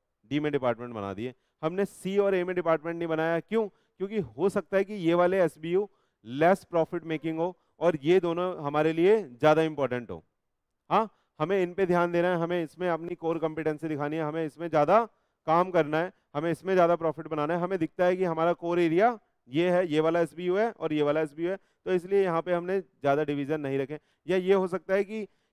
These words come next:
यहाँ पे ज़रूरत ही ना हो डिवीजन की, यहाँ पे ज़रूरत ही ना हो। आ रहा है या नहीं आ रहा? यहाँ पे variety of product हो सकते हैं, हो सकता है ये एफ़एमसीजी हो,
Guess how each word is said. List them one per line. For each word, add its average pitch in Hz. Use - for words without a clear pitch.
यहाँ 170
पे 214
ज़रूरत 196
ही 226
ना 220
हो 214
डिवीजन 196
की, 196
यहाँ 151
पे 185
ज़रूरत 175
ही 196
ना 196
हो। 170
आ 110
रहा 131
है 160
या 170
नहीं 160
आ 123
रहा? 95
यहाँ 143
पे 190
variety 180
of 202
product 190
हो 190
सकते 185
हैं, 190
हो 175
सकता 175
है 190
ये 185
एफ़एमसीजी 180
हो, 175